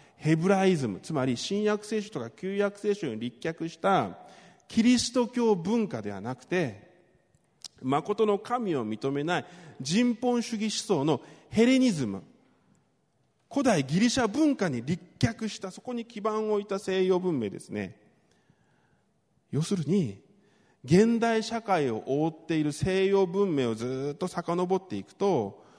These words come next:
ヘレニズム、古代ギリシャ文化を土台にした、基礎にしたローマ帝国に行き着くんです。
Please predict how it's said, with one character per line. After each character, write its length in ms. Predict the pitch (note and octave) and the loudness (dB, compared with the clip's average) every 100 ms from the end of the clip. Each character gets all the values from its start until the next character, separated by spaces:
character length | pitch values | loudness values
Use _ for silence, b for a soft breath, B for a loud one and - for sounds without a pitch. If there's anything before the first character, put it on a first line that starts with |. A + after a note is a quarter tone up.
| B B B | B B B
ヘ 180 | D3 E3 | 2 6
レ 160 | F#3 | 6
ニ 160 | G3 G#3 | 4 0
ズ 140 | C#3 | 0
ム、 240 | A#2+ D3 - - - | 0 0 -2 -12 -2
古 160 | G3+ | 0
代 260 | F3+ C3+ G#2+ | 2 2 0
ギ 160 | A2+ C3+ | -2 -2
リ 140 | E3 | -2
シ 120 | - | -2
ャ 100 | D#3+ | -2
文 340 | D3 F3+ D#3+ B2+ | 0 0 -2 -4
化 200 | G#2+ G#2 | -6 -4
を 140 | G#2+ | -4
土 220 | G#2+ A2+ | -2 0
台 320 | C#3+ D3+ D#3 | 0 0 0
に 140 | D3+ C#3+ | -4 -6
し 80 | - | -6
た、 140 | B2 | -8
基 100 | - | -8
礎 200 | - F#3+ | -8 -6
に 140 | A2+ | -6
し 80 | - | -8
た 120 | A2+ B B B - | -10 B B B 0
ロ 180 | D3+ | 0
ー 40 | F3 | 0
マ 140 | F3 | -4
帝 180 | F3+ F3+ | -4 -6
国 280 | D3+ G2+ G2+ | -6 -12 -12
に 80 | - | -12
行 40 | |
き 80 | - | -18
着 120 | - | -14
く 120 | A#2 | -12
ん 80 | G2 | -10
で 80 | A2 | -12
す。 160 | - | -16